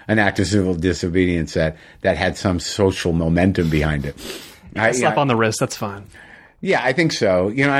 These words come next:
Speaker 1: I'm willing to make up for it. You know, I was willing to pay for it all the way out to the door, but
Speaker 2: Right.
Speaker 1: no one stopped me.
Speaker 2: <laughs>
Speaker 1: But yeah, shoplifting, I'm sure, you know, uh, functions in that way, uh, in a,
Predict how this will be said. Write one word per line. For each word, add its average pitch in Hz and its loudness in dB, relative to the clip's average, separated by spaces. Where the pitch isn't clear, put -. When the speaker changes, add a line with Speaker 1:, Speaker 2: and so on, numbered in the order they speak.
Speaker 1:
I'm 147 2
willing 135 2
to 107 4
make 98 2
up 85 0
for 85 0
it. 92 -6
You 135 -2
know, 131 0
I 143 2
was 131 0
willing 123 2
to 98 0
pay 98 0
for 95 0
it 87 2
all 87 2
the 87 -2
way 85 2
out 82 -4
to - -18
the 87 -6
door, 85 0
but 92 0
Speaker 2:
Right. 101 2
Speaker 1:
no 107 2
one 90 0
stopped 90 0
me. 78 -4
Speaker 2:
<laughs> - -12
Speaker 1:
But 127 2
yeah, 143 2
shoplifting, 107 0
I'm 85 -4
sure, 90 0
you 92 -2
know, 90 -4
uh, 92 0
functions 98 0
in 101 0
that 101 -2
way, 107 4
uh, 113 2
in 123 -2
a, 123 -2